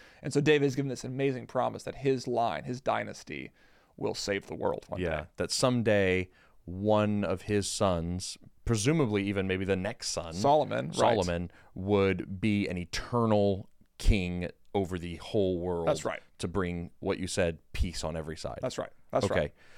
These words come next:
Speaker 2: So that's the, that's what's important about the line of David, is that attached to David, there
Speaker 1: Yes.
Speaker 2: is this huge promise from God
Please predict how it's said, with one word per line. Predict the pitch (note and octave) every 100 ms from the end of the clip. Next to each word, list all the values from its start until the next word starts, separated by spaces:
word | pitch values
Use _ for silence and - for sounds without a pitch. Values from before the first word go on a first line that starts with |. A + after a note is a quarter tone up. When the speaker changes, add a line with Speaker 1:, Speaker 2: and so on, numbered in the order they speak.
| - -
Speaker 2:
So | -
that's | D3 E3+
the, | F3 D3
that's | D#3 E3+
what's | F#3
important | D#3 C#3+ B2 A2+
about | G#2+ G#2
the |
line | G2+ G2 F#2+
of | E2+
David, | G#2 F2+ E2+ D#2+ F#2
is |
that | F#2 F2
attached | - - A#2 A#2 - -
to |
David, | F2 F#2+ F#2 E2 D#2+ D#2+ - - -
there | G#2 G2+ G2
Speaker 1:
Yes. |
Speaker 2:
is | G2+ F#2+ F2
this | F#2 F2+ - - - -
huge | - - - A3 A3 F#3+ C3+ G#2 - -
promise | - C#3+ C3+ G#2+ -
from | F2+ F2
God | G2 D#2+ D2